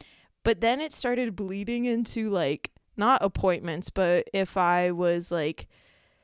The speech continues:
when I was creating workouts for my clients or when I was, like, doing, especially school. School was a big one where it was kinda just like, "Oh, well, I'll do, like, some before the gym and then I'll go after the gym."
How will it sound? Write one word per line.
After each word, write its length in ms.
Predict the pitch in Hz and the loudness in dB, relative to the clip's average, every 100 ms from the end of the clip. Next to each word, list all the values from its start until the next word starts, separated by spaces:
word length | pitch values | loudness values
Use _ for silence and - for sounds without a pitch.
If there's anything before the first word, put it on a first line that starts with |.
| _ _ _ _ - | _ _ _ _ -8
when 220 | 190 196 | -2 2
I 120 | 196 | 2
was 120 | 196 196 | 2 -2
creating 640 | - 226 196 196 196 190 | -6 -4 0 2 0 0
workouts 500 | 170 175 180 151 - | -2 -2 -2 -4 -4
for 140 | - | -6
my 140 | 175 143 | -6 -6
clients 380 | - 165 175 190 | -4 -4 -4 -4
or 100 | 175 | -2
when 240 | 185 185 | -2 0
I 160 | 185 185 | 0 0
was, 240 | 185 185 | -2 -2
like, 220 | 190 165 | -4 -4
doing, 260 | - 202 202 - | -2 0 0 -2
especially 460 | 196 226 220 269 | 0 2 2 0
school. 400 | 240 - 175 - | -2 -2 -4 -6
School 320 | - - 202 202 | -8 -2 2 2
was 160 | 208 | 2
a 60 | 196 | 0
big 220 | 165 156 | -2 -2
one 220 | 143 156 | -4 -4
where 160 | 175 170 | -2 -2
it 40 | |
was 100 | 185 | -2
kinda 240 | - 202 190 | -2 -4 -4
just 160 | - | -6
like, 140 | 262 - | -8 -4
"Oh, 260 | 320 320 320 | 2 2 4
well, 200 | 311 311 | 2 4
I'll 200 | 269 294 | 2 2
do, 280 | 320 320 311 | 2 2 4
like, 220 | 294 269 | 2 0
some 280 | - 254 247 | 0 0 0
before 360 | 233 - 277 | -2 0 0
the 120 | 277 277 | 2 0
gym 400 | 254 262 254 240 | 0 2 2 0
and 100 | 190 | -2
then 100 | 170 | -4
I'll 120 | 165 | -4
go 240 | 165 160 | -4 -2
after 440 | - 247 233 247 233 | 2 2 2 -2 0
the 140 | 226 | 0
gym." 420 | 208 220 214 208 | 0 0 0 -2